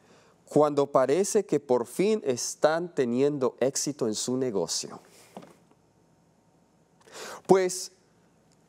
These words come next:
con tremenda pesca, los discípulos pudieron decir, "Uy, por fin el trabajito nos está yendo bien".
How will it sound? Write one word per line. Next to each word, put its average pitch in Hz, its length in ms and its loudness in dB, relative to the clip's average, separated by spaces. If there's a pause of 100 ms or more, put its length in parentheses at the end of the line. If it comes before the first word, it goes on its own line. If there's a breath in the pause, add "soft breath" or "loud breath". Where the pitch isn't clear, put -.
con 165 280 2
tremenda 180 600 2
pesca, 254 720 0
los 165 180 2
discípulos 208 640 0
pudieron 190 320 0
decir, 220 260 -2
"Uy, 208 200 0
por - 280 2
fin 247 340 0
el 196 160 2
trabajito 151 720 0
nos 147 240 0
está 143 280 0
yendo 180 400 2
bien". 240 540 0